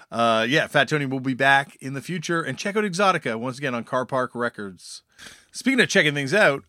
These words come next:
uh, have you checked out Punk as Fuck yet? Punk as Fuck is a show that I did with my friends at Flood Magazine a couple years ago, and it finally has hit the, the, the internet waves, I guess. Uh, there's episodes with myself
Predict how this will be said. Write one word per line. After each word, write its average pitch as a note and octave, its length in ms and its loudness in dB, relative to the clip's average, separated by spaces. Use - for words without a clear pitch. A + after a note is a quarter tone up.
uh, B2 380 -2
have A#2+ 220 -6
you D#3 340 -4
checked - 340 0
out G#3 320 2
Punk F3+ 220 -4
as E3 140 -2
Fuck G3+ 260 -6
yet? G#3 180 -2
Punk G3 200 0
as E3+ 80 0
Fuck F3+ 240 0
is D3+ 100 -8
a C#3 60 -6
show F3+ 220 -2
that D#3+ 100 -4
I D#3 100 2
did D3+ 360 -4
with B2+ 100 -8
my D#3 140 2
friends C#3+ 240 -2
at C3 100 -8
Flood D3 220 -2
Magazine C#3 560 -4
a A#2 140 -4
couple C3+ 240 -2
years C3+ 180 -2
ago, C#3 200 0
and B2+ 80 -4
it A#2+ 80 -8
finally C#3+ 340 0
has C3 180 -6
hit E3+ 280 -4
the, B2 600 -2
the, G2+ 420 -10
the F#2+ 100 -14
internet G#3+ 380 -2
waves, A3+ 380 0
I G3+ 40 -6
guess. A3+ 380 -4
Uh, A#2+ 200 -2
there's B2 180 -4
episodes D3 380 -2
with A#2 100 -10
myself F3 640 -2